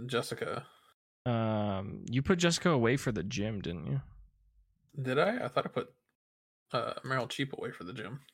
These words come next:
Speaker 1: Then is it Meryl Cheap that I have instead of Jessica?
Speaker 2: No, you have Jessica.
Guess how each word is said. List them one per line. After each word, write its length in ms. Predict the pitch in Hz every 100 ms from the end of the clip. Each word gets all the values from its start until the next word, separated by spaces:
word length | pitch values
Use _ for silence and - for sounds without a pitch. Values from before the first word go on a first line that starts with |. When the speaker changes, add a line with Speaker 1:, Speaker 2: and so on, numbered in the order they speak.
| _ _ _ _
Speaker 1:
Then 140 | 151 139
is 100 | 135
it 80 | 123
Meryl 240 | 143 117
Cheap 200 | - 139
that 80 | 175
I 40 | 175
have 240 | 196 202 -
instead 200 | - 185
of 60 |
Jessica? 400 | 208 - - 214 _ _ _ _ _ _
Speaker 2:
No, 180 | 135 131
you 120 | 120
have 40 | 120
Jessica. 420 | 110 - 107 104